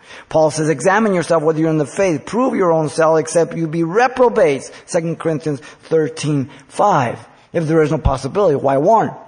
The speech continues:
Paul says, "For as many as are led by the Spirit of God, they are the sons of God." Romans eight fourteen. You and I need to make sure that God, the Holy Spirit's convicting me, directing me, guiding me, reproving me, dealing with me. Notice seventeen. Jesus knew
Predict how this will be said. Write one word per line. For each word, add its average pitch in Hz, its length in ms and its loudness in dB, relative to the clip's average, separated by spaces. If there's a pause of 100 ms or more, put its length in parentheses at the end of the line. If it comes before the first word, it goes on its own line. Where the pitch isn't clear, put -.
(720)
Paul 160 180 2
says, 156 240 0
"For 160 120 0
as 147 120 0
many 190 240 0
as 165 120 0
are 170 200 2
led 190 180 4
by 185 80 4
the 170 120 -4
Spirit 170 320 0
of 135 40 -10
God, 160 240 2
they 156 140 2
are 165 100 4
the 160 80 0
sons 147 300 -4
of 139 80 -10
God." 180 300 0 (200)
Romans 151 340 0
eight 139 200 -4
fourteen. 151 480 -2 (200)
You 190 200 0
and 170 120 2
I 165 140 4
need 170 200 -2
to 147 60 -6
make 156 180 0
sure 151 180 -2
that 147 100 -4
God, 139 260 -2
the 143 120 -4
Holy 143 180 -4
Spirit's 143 300 -6
convicting 143 480 -6
me, 123 100 -4
directing 147 420 -2
me, 123 140 -2
guiding 139 420 -2
me, 98 160 -10 (140)
reproving 180 500 -2
me, 113 160 -6 (840)
dealing 190 380 0
with 113 180 -6
me. 95 160 -6 (1000)
Notice 170 280 2
seventeen. 170 480 2
Jesus 151 340 0
knew 185 300 0